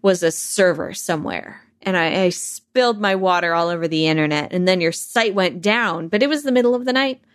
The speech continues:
or something, and you, you didn't know that your site went down 'cause I spilled <laughs> water all over the internet. Stuff breaks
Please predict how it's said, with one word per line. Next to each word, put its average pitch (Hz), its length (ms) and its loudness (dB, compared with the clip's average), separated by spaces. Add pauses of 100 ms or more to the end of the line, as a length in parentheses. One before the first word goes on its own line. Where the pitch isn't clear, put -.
(200)
or 233 60 -4
something, 196 500 -4 (100)
and 214 240 2
you, 226 160 0
you 220 220 -6
didn't 233 320 -4
know 240 180 -4
that - 100 -10
your 240 120 -8
site 226 220 -12
went 226 180 -8
down 226 420 -12
'cause 226 140 -2
I 220 120 2
spilled 233 320 2
<laughs> - 0 -
water 220 280 0
all 196 140 2
over 208 180 0
the 214 140 -2
internet. 180 340 -4 (960)
Stuff 359 280 0
breaks 370 420 -2